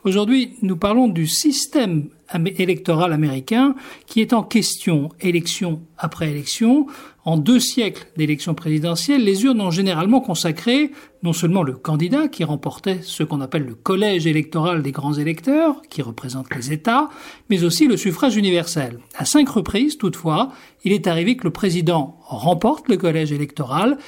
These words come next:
mais soit minoritaire dans l'opinion et dans les urnes à l'échelle de la fédération. Or, sur ces cinq exceptions à la règle majoritaire, deux ont eu lieu au cours des vingt dernières années.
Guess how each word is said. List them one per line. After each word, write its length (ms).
mais 100
soit 480
minoritaire 1120
dans 240
l'opinion 680
et 100
dans 140
les 260
urnes 300
à 120
l'échelle 560
de 80
la 120
fédération. 760
Or, 420
sur 260
ces 200
cinq 600
exceptions 720
à 60
la 120
règle 380
majoritaire, 800
deux 540
ont 180
eu 60
lieu 340
au 100
cours 320
des 160
vingt 200
dernières 420
années. 220